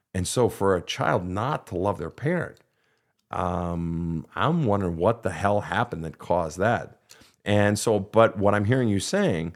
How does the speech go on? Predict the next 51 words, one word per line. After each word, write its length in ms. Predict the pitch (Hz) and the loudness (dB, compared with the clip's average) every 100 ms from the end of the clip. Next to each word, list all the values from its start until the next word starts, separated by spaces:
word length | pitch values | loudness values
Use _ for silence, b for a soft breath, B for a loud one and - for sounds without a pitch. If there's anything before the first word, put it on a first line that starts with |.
| _ - | _ 0
Kelly, 380 | 90 82 82 90 B - | 2 4 0 -4 B -4
is 120 | 117 | -2
that 160 | 123 | 0
you 80 | 175 | 0
feel 160 | - 123 | 2 0
caught 260 | - 117 | 4 2
in 60 | 113 | 2
the 60 | 98 | 0
middle 220 | 104 80 | 2 0
between 300 | 82 - 90 | -2 -4 -2
your 100 | 90 | -4
kids 480 | - - 107 87 90 | -6 0 0 0 -2
and 120 | 87 | -4
between 360 | 82 - 85 | -4 -4 -4
your 120 | 82 82 | -4 0
husband. 460 | 104 - - - _ B B B | -2 -2 -10 -16 _ B B B
That, 400 | 110 123 180 - | 4 6 4 0
I, 220 | - 120 - | -8 -8 -2
I 80 | 113 | 2
wish 240 | 117 147 143 | 4 4 2
I 60 | |
could 140 | 127 113 | 2 2
answer 300 | 120 123 98 | 2 2 2
that, 340 | 92 85 - | 2 -2 -2
but 180 | 95 - | -6 4
there's 260 | 107 95 | 4 4
just 220 | - 120 - | 0 -2 -2
so 360 | - - 131 | -6 2 2
many 140 | 131 113 | 4 2
questions 460 | - 110 113 98 | 2 2 0 0
around 360 | 87 85 95 104 | 0 0 -2 0
that, 220 | 107 110 | -2 -4
Kelly, 320 | - 110 110 B B B | 0 2 2 B B B
that 100 | - | 4
I 100 | 95 | 6
would 160 | 98 90 | 6 4
need 240 | 92 101 | 2 4
more 200 | 92 95 | 4 2
information 520 | 92 - 87 90 - | 0 0 0 0 0
on 120 | 95 98 | 0 -2
before 240 | - 85 | 0 0
I 60 | 82 | 0
could 220 | 82 73 | -4 -2
give 160 | 82 | 0
it 140 | 87 - | 0 0
an 120 | 80 | -6
adequate 500 | 82 82 82 - 80 - | -4 -2 -2 -2 -6 -2
answer. 500 | 82 82 - 76 76 b b b b b | -2 -2 -4 -10 -10 b b b b b
Um, 680 | 92 87 85 82 82 78 80 | 0 2 2 2 0 -2 0
next 220 | 120 131 | 0 0
question. 460 | - 135 113 - | 4 4 4 -2